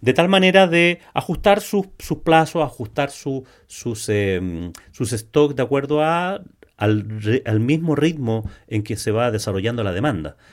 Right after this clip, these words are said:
De esta manera no tienen incumplimiento y pueden hacerlo. Pueden tener eventualmente algún retraso por esto que hemos co-, estado conversando.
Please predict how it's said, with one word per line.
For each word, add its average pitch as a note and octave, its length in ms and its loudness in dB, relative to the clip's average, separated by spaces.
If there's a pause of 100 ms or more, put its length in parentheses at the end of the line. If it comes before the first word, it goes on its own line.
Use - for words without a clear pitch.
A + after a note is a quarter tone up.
(140)
De D3 80 2
esta D3+ 100 -2
manera D#3 460 2
no A#2 160 0
tienen B2 180 2
incumplimiento E3 760 -2
y D3+ 40 0
pueden A#2 280 0
hacerlo. G#2+ 340 -2
Pueden C3 300 0
tener A2+ 260 -2
eventualmente G#2 600 -2
algún F#2 240 -4
retraso A2 420 -6
por - 140 -8
esto - 180 -10
que F2 60 -10
hemos E2+ 220 -8
co-, - 180 -8
estado F#2+ 340 -6
conversando. E2 580 -8